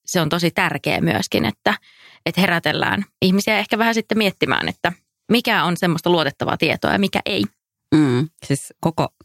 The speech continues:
Speaker 2: käsite fake newsista ja koronakriittisyys ja kaikkihan on ollut hyvin, hyvin, hyvin vahvasti esillä ja se herättää tosi paljon kysymyksiä, tosi paljon tunteita,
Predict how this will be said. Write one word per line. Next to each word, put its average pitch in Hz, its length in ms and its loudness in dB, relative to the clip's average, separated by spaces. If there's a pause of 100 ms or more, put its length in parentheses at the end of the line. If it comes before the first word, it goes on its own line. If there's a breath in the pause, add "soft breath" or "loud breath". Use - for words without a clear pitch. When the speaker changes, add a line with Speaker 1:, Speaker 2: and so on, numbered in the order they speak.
Speaker 2:
käsite 165 340 0
fake 165 380 -2
newsista 143 540 0
ja 139 220 2 (720 soft breath)
koronakriittisyys 202 960 0
ja 190 80 -2
kaikkihan 180 500 2
on 170 260 4 (300 loud breath)
ollut 147 480 0
hyvin, 143 440 2
hyvin, 151 320 2
hyvin 156 300 0
vahvasti - 560 -2
esillä 147 500 2
ja 139 300 0
se 156 180 -2
herättää 190 440 0
tosi 175 200 0
paljon 156 280 2
kysymyksiä, 156 560 0
tosi 143 180 0
paljon 139 300 0
tunteita, 131 600 0